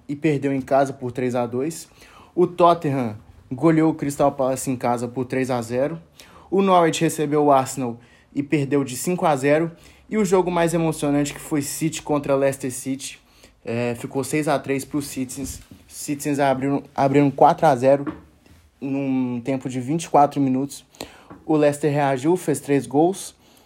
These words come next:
mas só que o Sterling saiu do banco e garantiu os três pontos para o atual líder da Premier League, que é o Manchester City. E o Leicester City vem sendo uma decepção pra mim essa temporada, porque eu gosto muito do Leicester e tá tomando pau toda hora.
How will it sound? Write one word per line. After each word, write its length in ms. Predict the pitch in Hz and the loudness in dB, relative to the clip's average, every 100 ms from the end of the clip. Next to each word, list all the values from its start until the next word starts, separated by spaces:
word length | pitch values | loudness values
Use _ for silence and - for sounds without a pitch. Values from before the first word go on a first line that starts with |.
| _ | _
mas 180 | - 143 | 2 4
só 160 | 147 143 | 4 2
que 520 | 143 151 147 139 113 113 _ _ _ _ _ - | 0 0 2 2 0 -6 _ _ _ _ _ -4
o 60 | |
Sterling 360 | 131 - 135 131 | 0 6 6 4
saiu 200 | 123 127 | 4 2
do 100 | 123 | 2
banco 400 | 113 120 117 127 | 0 -2 0 -6
e 60 | 117 | -4
garantiu 460 | 123 123 120 127 | -2 -2 -4 -6
os 80 | 117 | -4
três 220 | 123 113 | -4 -6
pontos 420 | - 110 110 - _ _ _ _ _ _ | -6 -8 -8 -14 _ _ _ _ _ _
para 280 | 170 170 175 | 8 8 6
o 180 | 175 - | 2 2
atual 440 | 151 147 160 156 147 | 0 2 6 6 6
líder 280 | 147 151 | 2 2
da 120 | 143 143 | 4 4
Premier 340 | 147 139 127 | 2 0 0
League, 300 | 127 123 - _ _ _ _ | 0 -2 -10 _ _ _ _
que 100 | 160 | 6
é 80 | 156 | 6
o 100 | 156 | 6
Manchester 400 | 151 147 - 143 | 2 0 -2 -4
City. 480 | - 135 143 - _ _ _ _ | -2 -2 -4 -12 _ _ _ _
E 100 | 156 | 6
o 40 | 165 | 6
Leicester 300 | 165 165 160 | 6 4 -2
City 300 | - 165 160 | 0 0 0
vem 120 | 156 | 0
sendo 180 | 156 151 | 0 0
uma 80 | |
decepção 520 | 147 143 151 143 139 135 | -2 -2 -2 0 -2 0
pra 200 | 135 127 | 0 0
mim 220 | 127 139 - - | 0 -4 -8 -10
essa 260 | - 123 127 | -6 -6 -6
temporada, 560 | 127 120 107 110 127 | -8 -6 -6 -4 -4
porque 340 | 127 117 113 123 | -6 -12 -10 -6
eu 160 | 123 | -4
gosto 280 | 120 123 - | -4 -4 -4
muito 240 | 123 120 120 | -6 -6 -6
do 60 | |
Leicester 360 | 113 117 117 120 | -4 -6 -6 -6
e 440 | 117 113 110 110 - _ _ _ | -6 -6 -8 -12 -18 _ _ _
tá 100 | 110 | -12
tomando 340 | 117 117 120 117 | -6 -6 -6 -6
pau 200 | 113 110 | -8 -6
toda 280 | 117 117 | -6 -6
hora. 360 | 107 110 127 | -4 -4 -4